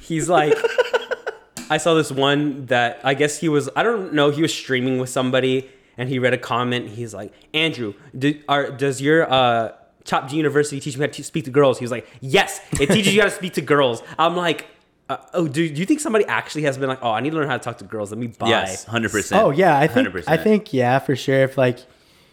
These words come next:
Speaker 3: your brain isn't fully developed yet, and you're still, like,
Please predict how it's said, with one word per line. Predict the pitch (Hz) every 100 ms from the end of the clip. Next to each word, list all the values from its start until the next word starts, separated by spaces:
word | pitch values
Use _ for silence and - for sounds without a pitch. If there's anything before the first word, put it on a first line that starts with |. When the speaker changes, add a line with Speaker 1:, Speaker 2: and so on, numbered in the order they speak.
| _ -
Speaker 3:
your | 131
brain | 135 175 147
isn't | 160 160
fully | 123 139 135
developed | 123 110 120 127
yet, | 143 139 147
and | 147 165
you're | 143
still, | - 135
like, | 135 131